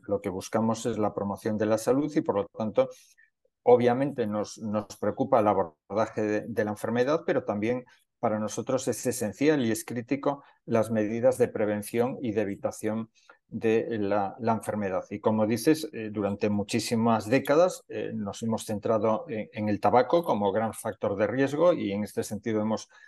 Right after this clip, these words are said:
alcanzado un notable liderazgo, pero, desde luego, desde hace años, eh, tenemos la convicción firme de, eh, nuestra implicación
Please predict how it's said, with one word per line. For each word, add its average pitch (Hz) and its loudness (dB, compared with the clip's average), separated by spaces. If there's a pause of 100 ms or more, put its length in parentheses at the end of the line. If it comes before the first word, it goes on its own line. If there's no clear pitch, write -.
(140)
alcanzado 110 0
un 110 0
notable 107 2
liderazgo, 123 2 (500)
pero, 123 6
desde 120 2
luego, 127 4
desde 117 -2
hace 107 -2
años, 135 -2 (320)
eh, 117 0
tenemos 117 0
la 123 2
convicción 113 -2
firme 151 0 (340)
de, 123 2
eh, 117 0
nuestra 127 2
implicación 127 0